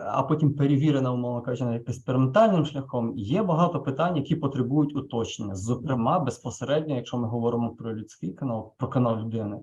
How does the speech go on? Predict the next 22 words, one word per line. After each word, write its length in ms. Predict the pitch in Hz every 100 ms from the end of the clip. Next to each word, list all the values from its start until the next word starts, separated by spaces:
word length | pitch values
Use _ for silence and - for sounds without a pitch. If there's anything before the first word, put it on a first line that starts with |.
| -
от, 200 | 117 113
власне, 540 | 123 135 135 127 123 - -
е, 220 | - 113 - - _ _ _ -
ми, 160 | 147 226
на 160 | 202 160
жаль, 340 | 160 185 185
м, 680 | - 143 139 143 143 139 - 190
ми 140 | 175
почали 460 | 175 165 185 190 165
тестувати 580 | 151 - 147 156 156
деякі 440 | 127 143 143 - 139
оригінальні 600 | 131 120 143 202 214 180
ліганди 800 | 170 151 147 135 131 127 123 120
для 140 | 120 120
того, 200 | 135 127
щоб 140 | 120
зв'я-, 380 | 127 147 131 131
по-, 80 | -
побачити 720 | - 135 151 - - 123 - _
місця 500 | 135 147 156 - 165
зв'язання, 540 | 120 127 175 156 135 131
інтерфейси, 800 | 131 139 131 180 175 170 147